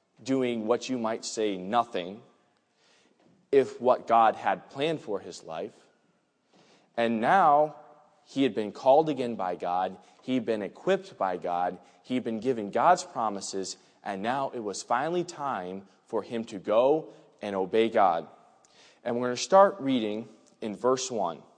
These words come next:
And it says, "And afterward," after God had called Moses, after he talked to Aaron, after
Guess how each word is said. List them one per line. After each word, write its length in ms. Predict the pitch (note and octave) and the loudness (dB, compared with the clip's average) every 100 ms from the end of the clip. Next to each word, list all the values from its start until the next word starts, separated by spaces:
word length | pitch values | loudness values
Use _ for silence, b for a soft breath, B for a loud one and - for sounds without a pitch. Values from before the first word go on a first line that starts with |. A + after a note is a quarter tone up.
| _ _ _ _ b b b b b b b | _ _ _ _ b b b b b b b
And 140 | B2 A#2+ | -4 -2
it 40 | |
says, 380 | A#2+ B2+ A#2+ A#2 A#2+ | 4 6 6 2 -4
"And 140 | A#2 | 2
afterward," 800 | F3 B3 - D3+ G#2+ F#2+ G2 - - | 4 4 4 0 2 4 4 2 4
after 380 | C#3 D#3+ D#3+ | 4 4 -2
God 300 | A#2+ A#2+ A2 | 2 4 4
had 520 | A2+ G2+ G2 F#2 - - | 4 2 2 0 -16 0
called 300 | D3+ E3 D#3 | 8 8 8
Moses, 320 | C#3 C3+ B2+ | 0 0 0
after 300 | A#2 - A2 | 0 0 -6
he 80 | G2 | -2
talked 340 | D3+ C#3 C#3 | 6 4 4
to 100 | - | -8
Aaron, 260 | B2 B2 A#2 | -4 -4 -2
after 260 | G#2+ - | -4 -4